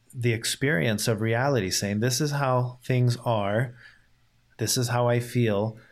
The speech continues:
but I don't feel that I should feel this because I don't, who am I to be, um, uh, experiencing anxiety or, or, or depression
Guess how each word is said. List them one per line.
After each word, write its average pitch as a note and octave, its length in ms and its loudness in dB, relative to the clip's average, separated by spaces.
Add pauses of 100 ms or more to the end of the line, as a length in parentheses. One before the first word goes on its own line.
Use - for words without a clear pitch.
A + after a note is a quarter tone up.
(280)
but A#2+ 240 0
I B2 120 2
don't B2 220 0
feel B2+ 240 2
that B2 140 4
I A#2+ 100 2
should E3+ 300 0
feel G#2+ 240 0
this E2 400 -6 (340)
because A2 320 0
I A2+ 80 2
don't, B2 260 0 (480)
who C3+ 160 2
am B2+ 100 2
I B2+ 160 2
to B2 160 -2
be, A2+ 460 0 (200)
um, G2+ 640 0 (880)
uh, D#2 360 -6 (180)
experiencing B2 840 0
anxiety G#2 720 0
or, F#2 240 -4
or, G2+ 600 -4
or A2 140 -2
depression G#2+ 760 -2